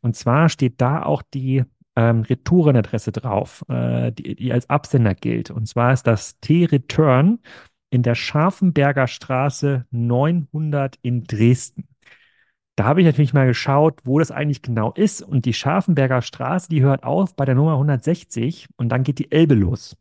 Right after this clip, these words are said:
Ja, weiter geht die Straße gar nicht. Also diese Adresse gibt's gar nicht. <laughs>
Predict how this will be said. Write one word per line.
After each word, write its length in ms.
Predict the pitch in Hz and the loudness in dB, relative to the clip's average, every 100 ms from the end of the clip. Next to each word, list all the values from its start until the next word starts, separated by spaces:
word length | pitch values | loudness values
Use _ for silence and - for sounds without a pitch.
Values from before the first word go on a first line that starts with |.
| _ | _
Ja, 200 | - 85 - | -8 -8 -6
weiter 240 | 131 139 123 | -4 0 2
geht 160 | 147 | 2
die 80 | 123 | 0
Straße 400 | - 101 87 - | -2 -6 -8 -12
gar 160 | - - | -12 -10
nicht. 160 | 123 | -8
Also 180 | 127 117 - - | -4 -4 -4 -2
diese 220 | 165 185 190 | 2 4 2
Adresse 400 | 156 175 175 151 | 2 0 2 0
gibt's 420 | 151 - - - | -2 -6 -8 -2
gar 240 | 107 101 | 0 2
nicht. 380 | 90 85 - - - - _ _ | 2 0 -4 -16 -20 -20 _ _
<laughs> 60 | - | -4